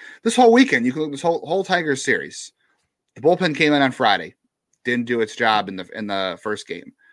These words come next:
uh, even though they were already down anyway. They let the game get away. Saturday,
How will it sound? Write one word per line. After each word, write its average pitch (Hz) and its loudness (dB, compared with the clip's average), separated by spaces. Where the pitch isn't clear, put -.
uh, 90 -4
even 101 -6
though 90 -4
they 104 -2
were 101 0
already 92 -2
down 92 0
anyway. 85 -6
They 101 -6
let 98 -4
the 95 -12
game 98 -6
get 95 -6
away. 92 -4
Saturday, 127 2